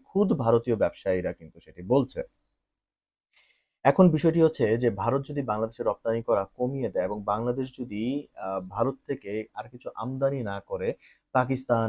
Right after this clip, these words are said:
বা চীন থেকে আমদানি করে বা টার্কি থেকে অন্যান্য মানে অল্টারনেটিভ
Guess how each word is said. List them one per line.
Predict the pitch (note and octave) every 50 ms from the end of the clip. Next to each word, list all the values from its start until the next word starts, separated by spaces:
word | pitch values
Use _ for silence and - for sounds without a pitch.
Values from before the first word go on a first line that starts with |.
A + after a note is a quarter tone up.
| A2 G#2
বা | A2 G#2+ G#2+ G#2
চীন | - - D3 D3 D3+ C#3+
থেকে | C#3+ C3+ A#2+ B2
আমদানি | A2+ A2 A2 A2 A2 A2 G#2+
করে | - G#2+ G#2 G2+
বা | A2 A2
টার্কি | - B2 A#2 A2+ A2+ - A#2+
থেকে | - A#2+ A#2 -
অন্যান্য | A2 - C#3+ D3+ D#3+ D#3+ D#3+ D#3 B2 G#2+ A2+ B2 _ _ G#2+
মানে | A2 G2+ G#2 G2+ G2+ F#2 - _ _ _ _ _ _ _ _ _ _ -
অল্টারনেটিভ | A2 C3 D3 C#3+ E3+ D#3+ D#3+ D#3 E3+